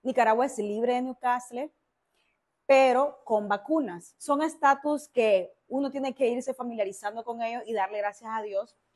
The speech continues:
por la ubicación de Nicaragua y con muchas enfermedades que somos libres. Somos libres de influenza aviar, entonces nosotros no vacunamos en el caso de influenza aviar. Sí tenemos algunas cepas de bronquitis, ¿verdad? Pero es una enfermedad no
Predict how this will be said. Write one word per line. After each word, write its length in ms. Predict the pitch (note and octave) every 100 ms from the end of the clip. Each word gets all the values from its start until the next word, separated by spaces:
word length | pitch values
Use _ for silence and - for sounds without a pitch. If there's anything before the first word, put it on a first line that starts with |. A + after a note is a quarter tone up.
| _ _ _
por 480 | _ A3+ A#3 A3+ - _
la 160 | A#3+
ubicación 440 | A3+ A3+ G#3 A3 G#3+
de 80 | A#3+
Nicaragua 640 | B3 B3 A3 F#3+ G3 G3+
y 60 |
con 200 | G#3+ G#3
muchas 280 | A3+ C#4+ C#4+
enfermedades 560 | D4+ C#4 C4 A#3 A#3 -
que 180 | G3+ G3
somos 400 | - A3 A3+ G#3+
libres. 400 | G3 E3+ E3+ -
Somos 260 | G#3+ A#3+
libres 240 | B3+ B3 A3+
de 60 | A3+
influenza 440 | A3 A#3 A3+ A#3+
aviar, 320 | A#3+ B3+ B3+ - - _
entonces 380 | - A3+ A3 A#3+
nosotros 640 | A3 G#3+ - A3 A3+ B3 _ _ _ _ _
no 300 | G#3+ B3+ C4+
vacunamos 840 | C4 B3+ A#3+ G#3+ G3 G#3 - _ _ _ _ _ _ _ _
en 160 | G#3+ G#3+
el 80 |
caso 260 | F#3+ F#3 F#3
de 80 | F3+
influenza 440 | F#3 E3+ E3 E3
aviar. 260 | E3 E3 - _ _ _ _ _ _ _
Sí 240 | - C#4+
tenemos 500 | C#4+ D4 C4+ C4 C4
algunas 400 | B3+ F#3+ G3 G#3
cepas 480 | - G#3+ - G3 G3+
de 100 | F#3+
bronquitis, 760 | F#3+ G#3+ - D4+ C#4+ C4 C4 G3+
¿verdad? 320 | G3 G3 A3
Pero 140 | - D#4
es 120 | D#4
una 260 | D4 D4 C#4
enfermedad 540 | C#4 C4+ B3 A#3 A#3
no 180 | A#3+